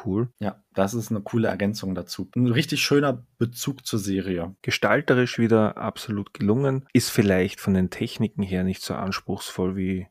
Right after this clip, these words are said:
Speaker 1: wie der Drachenstein, aber sie-, sieht super aus. Der Tempel da im Hintergrund, wirklich schönes Dach, das sie da gemacht haben.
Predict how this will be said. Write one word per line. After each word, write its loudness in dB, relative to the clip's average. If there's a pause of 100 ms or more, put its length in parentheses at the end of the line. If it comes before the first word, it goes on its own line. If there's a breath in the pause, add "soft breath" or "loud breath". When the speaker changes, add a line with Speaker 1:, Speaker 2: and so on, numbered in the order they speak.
Speaker 1:
wie -2
der -4
Drachenstein, -2
aber 0
sie-, -6
sieht -6
super -6
aus. -2
Der -8
Tempel -2
da -8
im 2
Hintergrund, 0 (120)
wirklich -2
schönes -2
Dach, -2
das -8
sie -4
da 0
gemacht -2
haben. 0